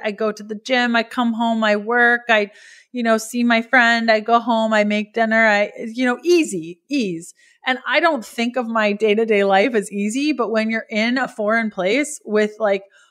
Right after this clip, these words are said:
a language that's not your own, with a car that's parked far away, in a place that you don't know, there's nobody to really support or help, eh, yeah, you're kinda, like, you know, solo,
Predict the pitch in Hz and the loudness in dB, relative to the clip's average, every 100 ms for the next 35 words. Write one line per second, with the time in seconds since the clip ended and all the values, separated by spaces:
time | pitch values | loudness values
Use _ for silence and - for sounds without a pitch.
0 | _ 208 226 269 311 254 269 254 - 233 | _ -2 0 2 0 -2 -8 -6 -2 -2
1 | - 233 226 208 208 202 202 202 - _ | -2 -4 -2 0 0 -2 -4 -6 -10 _
2 | - 208 208 - 240 285 285 277 - 240 | -6 -6 -4 -2 0 4 2 0 0 0
3 | 214 - 226 214 208 202 196 196 196 202 | 0 0 2 2 2 0 2 0 -2 -4
4 | 202 190 - 277 269 277 247 220 214 208 | -8 -8 -2 -2 -2 -4 -2 0 0 -2
5 | 202 196 196 196 196 196 202 190 233 262 | -4 -2 0 0 -2 -4 -10 -4 -2 0
6 | 240 240 240 233 220 - 220 208 214 208 | 2 2 2 -4 -6 -10 -6 -4 -2 -4
7 | 208 190 208 208 - 202 - 214 208 208 | -6 -12 -4 -4 -2 -4 0 2 4 2
8 | - _ _ _ - - 427 - 453 453 | -4 _ _ _ -14 -14 -16 -20 -20 -18
9 | 539 480 311 - 427 427 359 _ _ _ | -16 -16 -16 -10 -6 -6 -10 _ _ _
10 | - - - 262 262 247 240 240 240 - | -20 -14 -8 -6 -4 0 0 0 -8 -20
11 | _ _ _ - - 226 214 226 240 240 | _ _ _ -14 -10 -6 -4 -4 -4 -10
12 | _ _ _ - - - 311 226 185 175 | _ _ _ -20 -10 -6 -4 -2 -2 -4
13 | 170 | -6